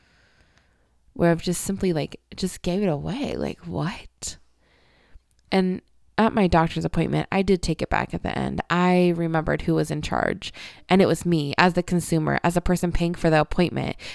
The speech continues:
It was me. Like, "Bitch, you work for me. I am paying you. This is a service." Like,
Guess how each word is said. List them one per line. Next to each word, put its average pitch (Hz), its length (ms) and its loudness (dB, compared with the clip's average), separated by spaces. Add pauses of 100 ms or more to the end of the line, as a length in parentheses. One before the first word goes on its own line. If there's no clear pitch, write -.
(140)
It 190 100 8
was 175 220 2
me. 170 420 0 (720)
Like, 160 320 0 (480)
"Bitch, 202 420 -2 (140)
you 226 180 0
work 311 220 2
for 190 300 0
me. 165 600 -2 (1160)
I 202 140 4
am 269 240 2
paying 196 480 0
you. 165 460 2
This 226 260 0
is 294 140 2
a 226 80 4
service." - 840 0
Like, - 300 -2